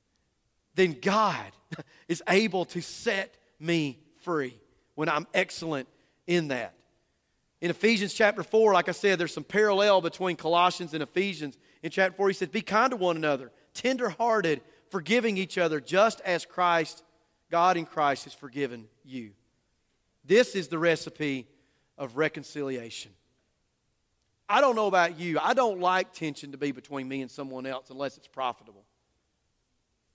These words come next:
If it's moving me to be better or moving the other person to be better, that's good conflict, and it needs to happen.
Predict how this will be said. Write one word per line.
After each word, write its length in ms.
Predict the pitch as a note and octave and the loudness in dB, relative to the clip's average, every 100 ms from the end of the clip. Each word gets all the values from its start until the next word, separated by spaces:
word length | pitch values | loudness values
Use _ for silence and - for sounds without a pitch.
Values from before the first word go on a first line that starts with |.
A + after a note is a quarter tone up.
| _ | _
If 80 | - | -4
it's 200 | F3+ - | -4 -2
moving 400 | F3 G#3+ A#3 A3 | 2 4 4 2
me 160 | G#3+ A3+ | 2 2
to 60 | |
be 120 | G#3 A3 | 0 -2
better 380 | E3+ A3 A3 | 2 2 2
or 40 | F#3 | 2
moving 280 | F#3 G#3 F#3 | 2 0 0
the 100 | E3 | 0
other 140 | G#3+ | 0
person 320 | G3+ A3 G3+ | 0 -2 -2
to 40 | G#3 | -8
be 100 | G#3 | -4
better, 360 | G#3+ A3 G#3 - _ | 0 0 -2 -6 _
that's 240 | F#3+ A3 - | 0 2 0
good 220 | A3 G#3+ | -2 -2
conflict, 720 | - F3+ D#3 D3 B2 A2+ _ _ _ | -2 -2 -2 -6 -10 -12 _ _ _
and 120 | - F3 | -6 -2
it 40 | |
needs 280 | F3+ G3 - | 0 0 0
to 100 | D3 | -2
happen. 380 | C3 B2 - | -2 -2 -6